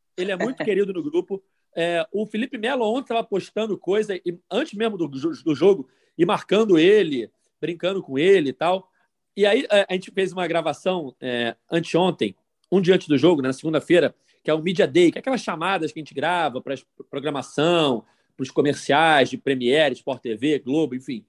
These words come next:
É, e aí o Felipe Melo foi um dos que gravou com a gente. E aí ele tava conversando, assim, a gente tava perguntando de apelidos, ele começou a falar uns apelidos, e ele soltou um, um nome, assim, que eu não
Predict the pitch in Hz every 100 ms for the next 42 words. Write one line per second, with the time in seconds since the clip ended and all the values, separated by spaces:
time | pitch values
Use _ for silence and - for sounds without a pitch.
0 | _ _ _ _ _ _ - 151 143 -
1 | 180 196 220 208 214 185 208 208 196 196
2 | 208 208 - 196 202 190 196 214 180 147
3 | - _ _ _ _ _ 247 262 302 285
4 | 269 254 254 220 - 220 196 214 214 196
5 | - 185 185 190 185 - 165 214 196 202
6 | 208 214 214 190 190 185 160 165 233 143
7 | - _ - 269 247 240 254 254 240 -
8 | - 190 185 262 190 - 247 262 233 254
9 | 339